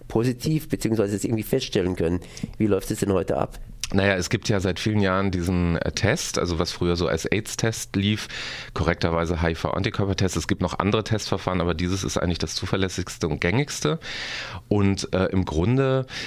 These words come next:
Speaker 2: mm, empfehlen wir schon auch Leuten, die irgendwelche Risiken hatten,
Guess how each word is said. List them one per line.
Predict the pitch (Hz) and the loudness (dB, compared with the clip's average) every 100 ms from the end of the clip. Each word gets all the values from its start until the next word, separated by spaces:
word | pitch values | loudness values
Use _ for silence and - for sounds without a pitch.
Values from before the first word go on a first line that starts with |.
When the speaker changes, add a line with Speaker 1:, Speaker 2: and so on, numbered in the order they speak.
| - | -10
Speaker 2:
mm, | - - - - - | -10 -8 -6 -6 0
empfehlen | 95 80 - 92 123 135 | 0 2 2 4 4 2
wir | 110 120 127 107 | 2 2 2 0
schon | - - 113 147 | 0 0 2 0
auch | - 57 - | 0 -2 0
Leuten, | 104 107 117 110 | 2 2 2 0
die | 101 - | 0 2
irgendwelche | 110 135 123 113 104 | 2 4 2 2 0
Risiken | 107 107 90 82 | 2 2 2 2
hatten, | 104 - 151 | 0 0 -2